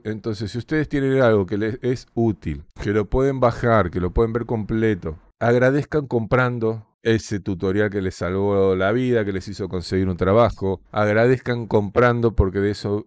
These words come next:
vivimos todos. Explicar que existe esta página es parte del proceso de aprendizaje de todo este pipeline, porque tarde o temprano lo van a explicar, lo van a encontrar, así que esconderlo en este video no tiene sentido. De todas maneras,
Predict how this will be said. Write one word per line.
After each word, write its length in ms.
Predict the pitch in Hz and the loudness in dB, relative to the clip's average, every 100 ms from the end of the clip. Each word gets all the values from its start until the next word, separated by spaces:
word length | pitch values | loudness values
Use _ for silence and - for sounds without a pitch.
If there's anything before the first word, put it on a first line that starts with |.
| _ | _
vivimos 540 | 95 95 98 95 92 | -4 -2 -2 -4 -8
todos. 460 | - 117 101 82 - - | 0 0 2 -4 -10 -4
Explicar 460 | 120 120 120 190 | -4 -2 0 2
que 80 | 180 | 0
existe 300 | 143 156 - | -2 -4 -4
esta 200 | 131 127 | -2 -4
página 560 | 101 175 - 147 113 71 - - | 0 -2 -2 -2 -2 -4 -8 -4
es 160 | 107 - | -4 -2
parte 380 | - 127 113 | 2 2 4
del 160 | 113 98 | 2 2
proceso 600 | 104 98 117 113 - 110 | 0 -2 0 -2 0 2
de 100 | 101 | 2
aprendizaje 680 | 90 90 90 85 104 - 101 | 0 -2 -4 -4 -4 -2 0
de 160 | 92 87 | 0 -2
todo 580 | - 110 110 104 95 92 | 2 4 4 4 2 -2
este 240 | - 90 | -2 -4
pipeline, 520 | 82 82 - 76 73 - - _ _ | -2 -4 -4 -8 -10 -16 -20 _ _
porque 220 | - 85 87 | -2 0 2
tarde 180 | 107 | 2
o 40 | 95 | 2
temprano 340 | 92 101 101 | 0 0 0
lo 120 | 90 | 2
van 120 | 92 92 | 0 0
a 40 | |
explicar, 480 | - 87 80 80 78 | 0 -2 -2 -4 -2
lo 140 | 85 | -2
van 140 | 87 92 | 0 0
a 100 | 87 | -2
encontrar, 560 | 82 80 78 80 71 | -2 -4 -2 -2 -2
así 340 | 60 69 90 82 | -6 -8 -8 -6
que 140 | 90 | -4
esconderlo 540 | - - 85 98 104 | -4 -4 -2 0 0
en 80 | 95 | 0
este 220 | 90 104 | -2 -2
video 260 | 104 104 101 | 0 2 2
no 120 | 92 | 0
tiene 200 | 85 87 | -2 -4
sentido. 380 | - 78 76 65 - - | -4 -8 -6 -8 -12 -12
De 80 | 104 | 0
todas 160 | 135 | 2
maneras, 500 | 127 131 135 131 - | 2 2 2 0 -4